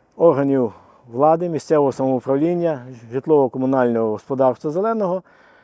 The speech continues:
от, самого населення на присадибних ділянках, вони теж якось до цього поставилися. Думаю, що це тимчасово, бо що це зміни в природі, якісь там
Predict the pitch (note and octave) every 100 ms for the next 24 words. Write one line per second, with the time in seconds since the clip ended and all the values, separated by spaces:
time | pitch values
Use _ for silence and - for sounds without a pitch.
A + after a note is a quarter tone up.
0 | _ _ _ - A#2+ - - - F3 F3
1 | C#3+ C3+ - G3+ F#3+ F3 E3 B2 _ _
2 | _ _ _ E3 D#3 C3+ D#3+ D#3 D3 D3
3 | D3+ C#3+ D3 D#3+ E3+ - D3+ - - -
4 | - _ _ C3 A#2+ B2 A#2 A2+ B2 A2
5 | A#2 - A#2+ A2 G#2 G2 - G#2+ G2 _
6 | _ _ _ _ _ _ D3 G#2 A2+ C#3
7 | C3+ B2 - B2+ B2 B2+ A2 B2 - E3+
8 | E3+ C#3 A#2 A#2+ B2 A#2 - - - A2
9 | C#3 C#3 C3 G#2+ A#2 B2+ D#3 C#3+ C3 -
10 | C3+ C#3 D#3+ D3+ C3+ B2 G#2+ - A2+ -
11 | A2 G2+